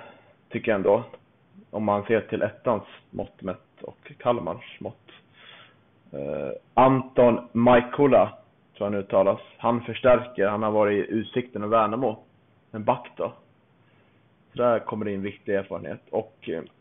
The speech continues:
Ossian Hallberg är ju bror till en annan Hallberg. Vem tror ni det är?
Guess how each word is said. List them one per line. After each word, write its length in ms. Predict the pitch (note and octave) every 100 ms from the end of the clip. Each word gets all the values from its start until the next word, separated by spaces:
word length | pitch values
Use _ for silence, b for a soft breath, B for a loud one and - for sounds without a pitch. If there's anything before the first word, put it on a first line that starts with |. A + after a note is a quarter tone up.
| _ _
Ossian 440 | C3+ - - B2
Hallberg 640 | A#2+ B2+ G#2 D3 G2+ G#2 - _ _ _ _ _ _
är 80 | A#2
ju 100 | A#2+
bror 340 | A2+ D3+ F3
till 180 | G2+ F#2+
en 140 | G#2 G#2
annan 220 | B2 D3+
Hallberg. 400 | G2 F#2 C#2+ - _ _
Vem 140 | A2+
tror 180 | A2 A2+
ni 80 | A#2+
det 60 | C#3+
är? 240 | C#2+